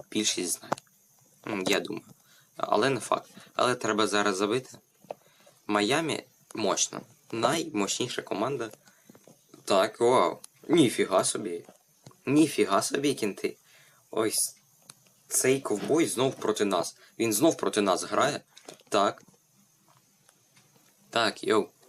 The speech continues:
Йоу. Я на цій половині поля, дай мені пас.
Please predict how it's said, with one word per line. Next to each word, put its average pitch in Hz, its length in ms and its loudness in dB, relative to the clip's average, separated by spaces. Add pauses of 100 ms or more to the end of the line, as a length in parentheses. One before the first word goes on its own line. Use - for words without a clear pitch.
(440)
Йоу. 104 600 2 (1040)
Я 123 220 0
на 113 120 -4
цій 127 200 -2
половині 104 420 2
поля, 110 300 0
дай 120 200 -2
мені 101 220 -4
пас. - 420 -2